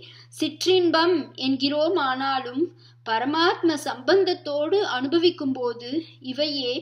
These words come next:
பேரின்பம் தருகின்றன என்பதை உபனிஷத்துக்கள் பரமாத்மாவையே இன்ப வடிவமாக, ஆனந்த ஸ்வரூபமாக சொல்லும்போது நிலைநாட்டி விடுகின்றன.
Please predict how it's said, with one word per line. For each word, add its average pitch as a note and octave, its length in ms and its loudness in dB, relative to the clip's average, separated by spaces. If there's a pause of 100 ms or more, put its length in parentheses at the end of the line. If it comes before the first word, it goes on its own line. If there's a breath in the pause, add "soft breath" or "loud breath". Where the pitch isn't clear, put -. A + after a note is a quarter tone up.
பேரின்பம் E4 800 0
தருகின்றன B3+ 600 -6 (640 loud breath)
என்பதை B3 440 -2 (140)
உபனிஷத்துக்கள் C#4+ 920 -2 (500 loud breath)
பரமாத்மாவையே C#4+ 1080 2 (180)
இன்ப A4 440 -4
வடிவமாக, C4+ 720 -2 (460)
ஆனந்த G4 520 2
ஸ்வரூபமாக D4+ 920 0
சொல்லும்போது C4 800 -4 (460 loud breath)
நிலைநாட்டி D4+ 680 2
விடுகின்றன. A3+ 580 -10